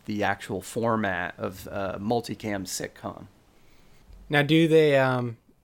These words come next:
Speaker 2: I don't recall if there was a laugh track or not. I believe there
Speaker 1: Well,
Speaker 2: was.
Speaker 1: well, Ed, here's the thing. You just don't understand the Spectre.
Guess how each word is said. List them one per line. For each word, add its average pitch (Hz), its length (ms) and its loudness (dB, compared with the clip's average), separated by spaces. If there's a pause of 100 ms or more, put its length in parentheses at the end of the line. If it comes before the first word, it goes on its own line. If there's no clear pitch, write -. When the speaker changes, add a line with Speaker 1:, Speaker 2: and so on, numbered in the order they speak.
(220)
Speaker 2:
I 151 40 -4
don't 185 140 2
recall 156 320 4
if - 80 -2
there 123 140 4
was 120 460 2
a 110 260 0
laugh 113 300 -2
track 160 300 0
or 170 60 2
not. 175 320 -2
I 156 60 -4
believe 135 260 0
there 254 80 6
Speaker 1:
Well, 220 100 8
Speaker 2:
was. 101 160 0
Speaker 1:
well, 208 240 6
Ed, 165 340 4
here's 160 300 4
the 143 100 0
thing. 127 260 2
You 147 180 4
just 160 240 -2
don't 139 160 4
understand 120 540 2
the 101 80 -4
Spectre. - 800 -4